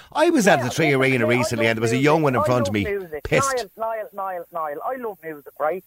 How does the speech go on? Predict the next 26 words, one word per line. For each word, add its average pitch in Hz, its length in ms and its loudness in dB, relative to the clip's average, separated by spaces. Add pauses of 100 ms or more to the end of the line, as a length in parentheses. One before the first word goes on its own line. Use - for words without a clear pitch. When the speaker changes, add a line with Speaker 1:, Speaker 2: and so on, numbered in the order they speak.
Speaker 1:
Yeah. 123 200 2
Speaker 2:
I've - 80 -6
been 190 180 -6
at 160 100 -8
loads 254 280 -2
of - 60 -14
concerts, 165 500 -6 (580)
and 185 180 -2 (300)
it's 240 160 -4
not 320 180 0
nice 262 300 -2
when 214 140 -12
you're 226 180 0
trying 202 320 -2
to - 80 -
look 180 120 -6 (180)
or 165 260 -2 (120)
listen 208 320 -8
to 180 100 -14
the 160 40 -10
band. 175 220 0
You 175 80 -6
have 214 220 -6
them 185 100 -14
crossing 175 540 -2
you 143 80 -8